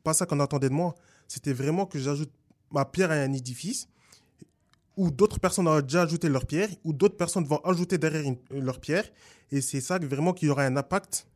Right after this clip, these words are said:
sur notre vie de tous les jours. Ce qui me motive encore plus dans tout cela, c'est que si je réussis à obtenir ces outils moléculaires, on va pouvoir faire un bond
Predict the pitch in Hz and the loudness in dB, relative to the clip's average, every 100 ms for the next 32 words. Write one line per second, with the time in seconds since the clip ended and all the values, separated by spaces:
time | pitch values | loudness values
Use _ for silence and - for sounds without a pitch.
0 | _ - 151 147 135 175 170 170 156 117 | _ -8 -2 -2 0 -2 -2 -2 -4 -4
1 | 110 - - _ _ _ _ - _ _ | -6 -14 -20 _ _ _ _ -20 _ _
2 | _ - - 220 214 214 180 185 175 170 | _ -12 -2 2 4 2 2 2 2 0
3 | 208 170 - 151 165 151 156 202 240 - | -2 -2 0 0 2 0 2 2 0 -12
4 | _ _ _ - 170 151 - _ - 156 | _ _ _ 0 0 -2 -10 _ -2 0
5 | 185 147 185 - 190 175 - 190 180 175 | 0 2 2 4 4 4 2 0 2 0
6 | 180 - 165 147 127 135 190 - - - | 0 2 2 2 0 0 0 -2 -12 -4
7 | 147 147 160 160 151 151 127 123 202 - | -4 0 0 0 -2 -2 -2 2 0 0